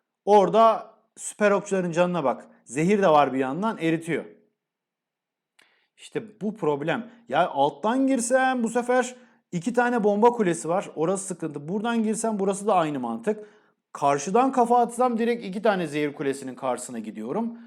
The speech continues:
Yani o yüzden orayı tercih etmiştim. Aslında da güzeldi. Biraz daha soldan atsaymışız demek ki. Dev bombaların hepsi çıksaymış daha rahat edermişiz ama olmayınca olmuyor. Abi dedim ki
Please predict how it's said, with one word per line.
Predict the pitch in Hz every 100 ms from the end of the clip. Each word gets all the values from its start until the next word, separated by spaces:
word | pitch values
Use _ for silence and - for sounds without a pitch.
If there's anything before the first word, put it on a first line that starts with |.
| - _ -
Yani | 151 214
o | 247
yüzden | 214 240
orayı | 220 247 262
tercih | 220 190 165
etmiştim. | 165 156 170
Aslında | 170 180 214 247
da | 226
güzeldi. | 170 170 247 226 175 226 - - _ _ _ -
Biraz | 294 247 220
daha | 240
soldan | 233 220 220 226
atsaymışız | 202 190 190 190 170 156 170 139
demek | 151 156 151
ki. | 233 247 - - _ _ 123
Dev | 226 208
bombaların | 208 202 190 175
hepsi | 214 220 175
çıksaymış | 156 - 147 180 208 156
daha | 156 151
rahat | 135
edermişiz | 120 113 113 147 175
ama | 175 175 180 _ _ _
olmayınca | 151 160 135 120 131 156
olmuyor. | 151 131 120
Abi | 175 165
dedim | 156 180 208
ki | 254 - -